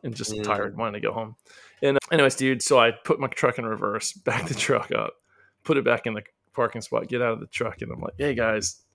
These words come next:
Speaker 1: you know, <laughs> just felt, I don't remember what I said, but just, just wanted to share this with you. I'm with a group of young people. We're doing this series of meetings, and it's on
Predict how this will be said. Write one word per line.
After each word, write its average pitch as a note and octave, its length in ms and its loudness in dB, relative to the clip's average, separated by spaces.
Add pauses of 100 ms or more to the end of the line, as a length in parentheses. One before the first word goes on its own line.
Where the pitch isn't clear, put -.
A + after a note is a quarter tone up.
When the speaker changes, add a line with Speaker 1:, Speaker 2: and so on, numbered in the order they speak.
(100)
Speaker 1:
you - 120 -6
know, - 60 -6
<laughs> - 120 -12
just - 220 -2
felt, - 180 -2
I - 40 2
don't C#3+ 140 2
remember A2+ 200 -4
what G#2+ 40 -6
I G#2+ 40 -8
said, G#2+ 280 -6
but - 160 -8
just, - 260 -10 (520)
just - 160 0
wanted D#3 160 6
to - 60 0
share C3 180 4
this A#2+ 180 -2
with B2+ 180 -4
you. A#2+ 120 2
I'm A#2 120 0
with A#2 100 -6
a - 40 -10
group A#2 200 -6
of A#2+ 60 -6
young A2 180 -6
people. - 300 -12
We're A#2+ 60 -6
doing A2 260 -8
this A2+ 140 -4
series - 260 -4
of - 80 -10
meetings, A1+ 340 -8
and A#1 80 -2
it's - 160 -4
on A#1 220 -2